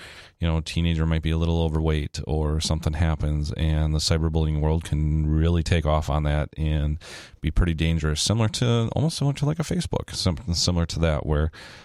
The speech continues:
a lot of the comment section, maybe some, some hearts don't come into play when the hearts should come into play. And next thing you know,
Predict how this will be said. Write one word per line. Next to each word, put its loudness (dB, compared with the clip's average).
a 2
lot 2
of 2
the 0
comment 2
section, 0
maybe 0
some, -2
some -4
hearts -2
don't -2
come 0
into 0
play 0
when 0
the 0
hearts -2
should 0
come 0
into 0
play. 0
And 0
next -4
thing -2
you 0
know, 0